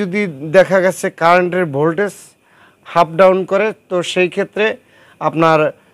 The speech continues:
power transformer যেতে পারে, কিংবা আপনার যদি উল্টাভাবে আপনি line দেন battery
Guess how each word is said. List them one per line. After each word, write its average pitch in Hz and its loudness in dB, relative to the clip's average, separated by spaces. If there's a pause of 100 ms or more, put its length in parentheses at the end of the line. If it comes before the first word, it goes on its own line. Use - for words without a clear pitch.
(240)
power 170 6
transformer 160 -4
যেতে 151 -6
পারে, 160 0 (500)
কিংবা 165 2 (320)
আপনার 175 -2 (120)
যদি 175 -4 (840)
উল্টাভাবে 185 4 (260)
আপনি 165 -2 (200)
line 165 4 (120)
দেন 185 4 (360)
battery 165 0